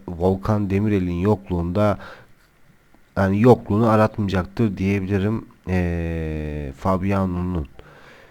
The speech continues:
Daha sonra biliyorsunuz, eee, Fenerbahçe Bruno Alves'i gönderdi. Onun yerine Martin Skrtel'ı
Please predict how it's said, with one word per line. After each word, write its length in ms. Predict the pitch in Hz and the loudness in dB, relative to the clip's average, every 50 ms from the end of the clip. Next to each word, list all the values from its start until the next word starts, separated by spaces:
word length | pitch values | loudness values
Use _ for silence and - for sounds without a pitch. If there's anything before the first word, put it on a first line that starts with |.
| - - - - 92 | -20 -20 -18 -10 -6
Daha 200 | 98 110 113 110 | -4 -2 -2 -4
sonra 320 | 110 - 113 110 110 107 | -4 -4 -4 -2 -2 -2
biliyorsunuz, 760 | 95 95 107 104 98 - - 90 87 95 104 107 101 - - - | -2 -2 -2 -2 -2 -4 -6 -6 -4 -2 -4 -4 -6 -10 -12 -6
eee, 280 | 73 85 85 85 82 80 | -4 -2 -2 -2 -4 -4
Fenerbahçe 680 | - 85 82 85 87 85 85 85 - - 90 78 78 | -4 -2 -2 -2 -2 -2 -2 -4 -4 -4 -4 -4 -2
Bruno 200 | 85 90 98 98 | -4 -2 -2 -2
Alves'i 420 | 92 101 104 101 98 87 - 95 | -2 0 0 -2 -2 -4 -4 -2
gönderdi. 420 | 92 98 98 98 98 95 95 101 98 | -2 -2 0 0 0 0 0 0 -2
Onun 340 | 80 67 85 101 110 113 | -2 -2 -2 -2 0 0
yerine 420 | 107 101 95 95 95 95 98 98 95 | 0 0 0 0 0 0 0 -2 -2
Martin 560 | 85 85 85 92 98 104 101 - - 101 98 | -2 -2 -2 -2 -2 -2 -2 -2 -4 -6 -6
Skrtel'ı 680 | 95 - - - - 104 101 - 98 90 82 78 73 | -6 -8 -8 -4 -2 -2 -2 0 -2 -2 -2 -2 -4